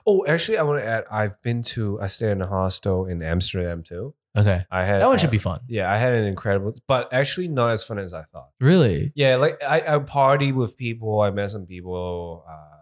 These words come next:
Speaker 1: from all over. Uh, we have some, we had a crazy time.
Speaker 2: Right.
Speaker 1: But I have had crazier times,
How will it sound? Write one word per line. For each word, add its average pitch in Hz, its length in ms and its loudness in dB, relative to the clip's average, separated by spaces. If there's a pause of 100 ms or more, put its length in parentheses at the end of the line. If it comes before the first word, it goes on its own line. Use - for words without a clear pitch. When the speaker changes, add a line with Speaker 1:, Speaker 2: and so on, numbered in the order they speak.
(140)
Speaker 1:
from 80 220 -18
all 90 180 0
over. 85 520 -6 (460)
Uh, 87 180 -6
we 95 120 -6
have 107 140 0
some, 92 200 -6
we 101 100 -10
had 110 80 -2
a 107 40 -2
crazy 95 340 -2
time. 98 340 -10 (160)
Speaker 2:
Right. 110 260 0
Speaker 1:
But 110 220 -2 (120)
I 104 200 -2
have 101 220 -6
had 92 280 -6 (280)
crazier 107 760 -2
times, - 640 -18